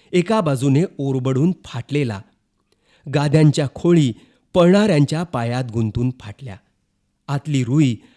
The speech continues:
आतड्यासारखी लोंबून इकडे तिकडे उडत असणारी. ड्रायव्हरने घाई करून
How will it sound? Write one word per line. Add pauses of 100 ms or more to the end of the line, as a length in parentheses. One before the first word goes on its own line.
(140)
आतड्यासारखी
लोंबून (280)
इकडे (100)
तिकडे (120)
उडत
असणारी. (960)
ड्रायव्हरने
घाई
करून